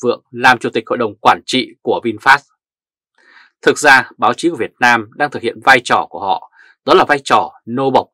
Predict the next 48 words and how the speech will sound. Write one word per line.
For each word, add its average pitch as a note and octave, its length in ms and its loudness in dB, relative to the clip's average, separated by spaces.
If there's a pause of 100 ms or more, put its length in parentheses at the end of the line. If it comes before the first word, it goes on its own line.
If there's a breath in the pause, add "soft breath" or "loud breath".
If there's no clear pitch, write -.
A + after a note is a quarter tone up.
cho A#2+ 140 0
Vin A#2 340 -4
và - 140 -14
cho - 120 -2
Đảng G2+ 200 -6
Cộng F#2+ 140 -20
sản - 260 -4 (100)
Việt F#2+ 140 -12
Nam. G#2 360 -6 (580 soft breath)
Chỉ C3 180 0
đơn F3 180 2
giản B2+ 320 0
là G#2 140 -12
việc A#2+ 180 -6
thay D#3+ 160 -2
đổi G#2+ 260 -2
nhân C3+ 220 -8
sự - 260 -4
của G#2 100 -10
VinFast B2+ 380 -2
thôi A2 340 0 (320 soft breath)
mà C3 80 -6
báo D3 220 2
chí D#3+ 200 -6
cũng F3 220 -6
kéo C3 280 0 (240)
Elon C3+ 360 -4
Musk D3 300 -2
vào G#2+ 460 0 (260)
để A#2+ 140 -6
đẩy C3 140 -6 (120)
tầm B2 140 -6
quan E3+ 180 -6
trọng - 200 -2
của C3 100 -4
ông C3+ 120 -8
Vượng C3+ 200 -2 (100)
lên A2+ 300 -4 (100)
cao A2 280 2
hơn G2 120 -12
nữa. A2 280 -10 (1040 soft breath)
Cách A3+ 140 -2
làm B2 180 2
này A2+ 240 0
không F3+ 300 -4
thể A2 120 -8
khiến C#3+ 200 -4
VinFast F3 380 0